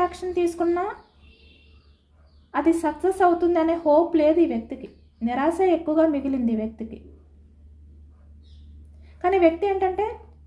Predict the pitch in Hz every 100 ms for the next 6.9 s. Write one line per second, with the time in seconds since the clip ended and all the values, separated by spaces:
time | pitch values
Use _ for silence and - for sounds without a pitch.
0 | - 302 311 370 370 339 320 349 370 370
1 | 311 247 233 220 214 - - - - -
2 | - - - - - 247 285 277 247 285
3 | 320 392 - 285 330 339 339 349 320 330
4 | 311 269 269 294 277 254 269 320 277 254
5 | 233 233 226 269 427 - - 247 330 415
6 | - 254 294 339 330 311 269 254